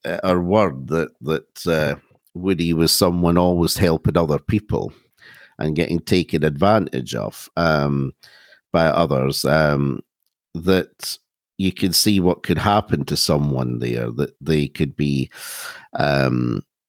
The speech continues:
you, well, I mean, you know, look at the way Ed treated him. He becomes a figure of fun.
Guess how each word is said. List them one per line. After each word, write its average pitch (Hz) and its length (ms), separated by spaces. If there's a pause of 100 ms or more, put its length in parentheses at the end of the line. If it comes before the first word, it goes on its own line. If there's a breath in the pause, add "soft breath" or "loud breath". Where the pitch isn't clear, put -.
(400)
you, 92 120
well, 73 180
I 80 60
mean, 85 200
you 87 120
know, 76 200
look 69 320
at - 80
the 87 100
way 78 220
Ed 82 480 (160)
treated 92 440
him. 64 140
He 65 100
becomes 80 480
a 76 60
figure 80 400
of 69 100
fun. 110 480